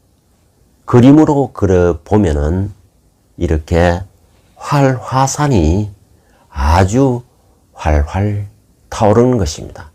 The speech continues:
그러나 이 활활 타오름이 아주 아름답게 구현이 된다는 것입니다. 왜냐하면은 이 사주 월주 무오가 바로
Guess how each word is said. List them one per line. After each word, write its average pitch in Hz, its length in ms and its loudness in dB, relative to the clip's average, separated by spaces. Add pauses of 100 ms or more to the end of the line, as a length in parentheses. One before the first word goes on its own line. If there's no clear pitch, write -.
(420)
그러나 107 260 4
이 113 280 2
활활 127 680 -4
타오름이 120 720 0 (600)
아주 135 840 0 (220)
아름답게 127 880 -2 (100)
구현이 101 680 0
된다는 76 360 -2
것입니다. - 440 -18 (540)
왜냐하면은 110 800 2 (340)
이 101 280 0
사주 107 480 -2
월주 139 440 2 (160)
무오가 107 1000 2
바로 80 460 0